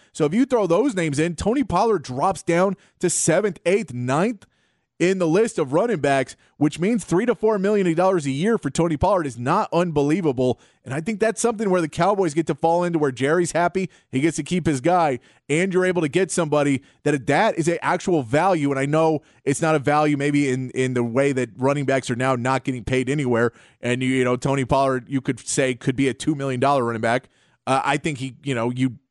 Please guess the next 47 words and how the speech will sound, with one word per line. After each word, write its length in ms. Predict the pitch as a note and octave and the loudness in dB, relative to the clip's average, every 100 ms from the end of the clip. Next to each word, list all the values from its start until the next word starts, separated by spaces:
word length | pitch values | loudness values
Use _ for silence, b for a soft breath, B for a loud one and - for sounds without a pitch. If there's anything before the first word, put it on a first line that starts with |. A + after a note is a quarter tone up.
| _ | _
the 100 | C#3 | -2
two 260 | A#2+ - E3 | -2 -2 0
million 240 | D3+ C#3+ | 0 0
dollars 280 | C3+ C3+ B2+ | 2 2 0
you're 80 | B2 | -4
gonna 120 | B2 | -6
save 300 | - B2+ A#2+ | -4 -2 -2
on 120 | A2 | -2
him 240 | A2 A#2+ G#2 b b - | -2 -2 -4 b b -2
to 100 | C3+ | 0
make 220 | C#3 C3+ | 0 -2
him 80 | A#2 | -2
happier 480 | C3+ C#3+ C3 B2+ | -2 0 0 0
and 100 | A2+ | 0
have 300 | A#2+ B2+ A2+ | -2 -4 -4
a 140 | A2 A#2+ | -4 -2
really 360 | A#2+ C3+ C3 | 0 0 0
good 280 | A2 B2+ A#2+ | 0 0 0
change 260 | C3+ B2 A2+ | -2 -2 -2
of 80 | A#2 | -2
pace 240 | B2 F#2 | -2 -2
back 260 | A#2 C3+ - | -2 -2 -2
for 60 | |
the 60 | A2 | -6
next 200 | A2+ - | -8 -8
few 160 | A#2 | -6
years 340 | G#2 D3 C#3 - b b - | -2 0 0 -2 b b -10
is 120 | G#2 | -2
worth 240 | E3 F#3 | 0 0
it. 140 | A#2 - | -4 -8
But 160 | A#2 | -2
you 60 | D#3 | 0
have 120 | E3 | 0
to 60 | D3+ | -2
go 180 | D#3 D3 | -2 -2
still 280 | - F3+ | 0 -2
sign 340 | D#3 D#3 D3 C#3+ | 0 0 -2 -2
somebody 340 | C#3 C#3 B2 | -4 -2 0
else. 220 | B2 A#2+ b b b | 0 -2 b b b
But 80 | B2 | -4
I 40 | A#2+ | 0
thought 140 | E3+ | 2
it 40 | |
was 100 | F#3+ | 0
an 60 | D#3+ | -2
interesting 540 | D#3 E3 F#3 D#3 D3 A#2+ | -4 -2 0 0 -2 0
piece 340 | E3+ D#3 | -2 -2